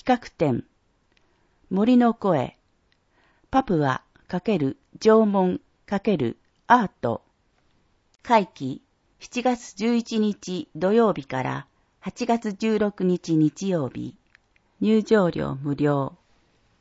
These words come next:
縄文文化からインスピレーションを得たアート作品。パプアニューギニアの民族資料、縄文土器をご覧いただきます。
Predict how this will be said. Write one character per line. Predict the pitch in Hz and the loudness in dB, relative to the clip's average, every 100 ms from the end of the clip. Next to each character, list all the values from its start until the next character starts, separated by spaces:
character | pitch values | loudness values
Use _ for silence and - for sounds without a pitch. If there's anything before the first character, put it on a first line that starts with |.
| _ - | _ -8
縄 | 165 240 233 | 2 6 6
文 | 226 214 | 4 0
文 | 190 220 185 | -2 -2 -2
化 | 147 | -4
か | - 131 | -6 -6
ら | 131 165 _ _ | -6 -10 _ _
イ | - 233 | -2 0
ン | 233 | 0
ス | - | -2
ピ | 240 | -2
レ | 240 | 0
ー | 208 | 0
シ | - | -2
ョ | 151 | 0
ン | 131 127 | 0 -2
を | 127 - | -6 -8
得 | 160 - | -10 -6
た | 127 - | -8 -4
ア | 180 208 | -6 -4
ー | |
ト | 202 | -6
作 | 196 170 - | -8 -10 -10
品。 | - 123 135 - _ _ _ _ _ _ _ - | -10 -10 -10 -16 _ _ _ _ _ _ _ -14
パ | 185 | -12
プ | - 226 | -2 2
ア | 226 - | 4 2
ニ | 202 226 | 2 2
ュ | 226 | 2
ー | |
ギ | 214 208 | 0 -2
ニ | 196 196 | 0 0
ア | |
の | 180 175 - - | 0 -2 -6 -4
民 | 220 240 | 0 2
族 | 226 226 - | 0 -4 -10
資 | - 170 | -10 -6
料、 | 131 127 - _ _ _ _ - | -4 -6 -12 _ _ _ _ -8
縄 | 208 240 | 2 4
文 | 240 240 214 | 4 2 2
土 | 226 | 0
器 | - 147 | -2 -4
を | 139 - | -4 -4
ご | 160 | 0
覧 | 180 170 147 | 2 2 -2
い | |
た | 160 151 | -6 -6
だ | 151 | -6
き | 147 | -6
ま | 135 135 | -6 -6
す。 | - _ | -12 _